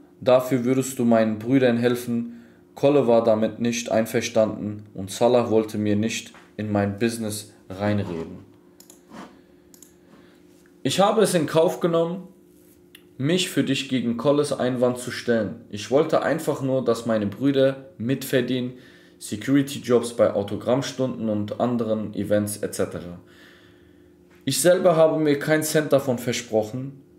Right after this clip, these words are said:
und auch zu jedem gesagt, dass ich verzichte. Du selber hast Salah so vieles versprochen und ihm sogar ausgeredet, andere Angebote anzunehmen, welches bereits auf dem Tisch lagen.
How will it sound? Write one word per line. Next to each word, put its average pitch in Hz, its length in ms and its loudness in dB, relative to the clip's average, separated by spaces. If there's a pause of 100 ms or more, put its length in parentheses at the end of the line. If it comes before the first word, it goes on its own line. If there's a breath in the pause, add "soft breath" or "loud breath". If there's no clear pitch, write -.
(200)
und 120 180 -2
auch 127 200 2
zu - 160 -6
jedem 143 340 2
gesagt, 117 560 0
dass 110 140 -4
ich - 160 -10
verzichte. 123 840 -4 (600 loud breath)
Du 139 160 0
selber 131 480 4
hast - 280 -2
Salah 131 320 4
so 120 180 -2
vieles 120 340 -4
versprochen 120 720 -2
und 107 200 -6
ihm 110 140 -2
sogar 104 340 0
ausgeredet, 120 720 0 (340 loud breath)
andere 135 380 2
Angebote 120 640 -2
anzunehmen, 120 720 0 (220 loud breath)
welches 127 380 0
bereits 113 560 2
auf 107 160 0
dem 104 200 -4
Tisch - 300 -6
lagen. 82 420 -8